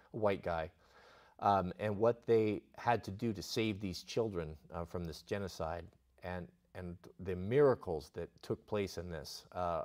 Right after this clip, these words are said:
of providing, um, every day, and how they lived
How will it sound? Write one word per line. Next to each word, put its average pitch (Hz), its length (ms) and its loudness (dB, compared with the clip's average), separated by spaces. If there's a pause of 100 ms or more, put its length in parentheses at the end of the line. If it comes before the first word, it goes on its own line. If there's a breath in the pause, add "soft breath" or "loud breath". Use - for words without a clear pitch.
of 90 180 -6
providing, 90 680 0 (240)
um, 82 280 -6
every 95 320 -4
day, 85 360 -2 (320 loud breath)
and 101 120 -2
how 107 200 4
they 101 180 2
lived 95 640 4